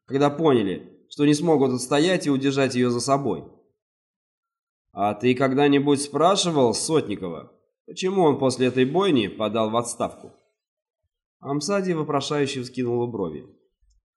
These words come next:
Тебе когда-нибудь вообще приходило в голову, что сразу после этого сражения все его участники как-то подозрительно быстро рассосались в неизвестных направлениях?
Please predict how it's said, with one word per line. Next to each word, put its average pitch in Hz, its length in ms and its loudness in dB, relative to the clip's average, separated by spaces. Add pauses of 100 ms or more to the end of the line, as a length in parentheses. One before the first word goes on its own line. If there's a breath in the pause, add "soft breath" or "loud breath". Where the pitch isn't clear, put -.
(440)
Тебе 135 220 2
когда-нибудь 147 600 4
вообще 147 440 4
приходило 120 560 0
в 175 80 -2
голову, 107 640 2
что - 180 -6
сразу 127 380 4
после 120 340 0
этого 117 240 2
сражения 120 800 0
все 117 320 0
его 113 180 2
участники 113 680 -2
как-то 101 280 -8
подозрительно 131 680 0
быстро 123 440 -2
рассосались 98 680 -4
в - 40 -20
неизвестных 98 540 -6
направлениях? 95 680 -6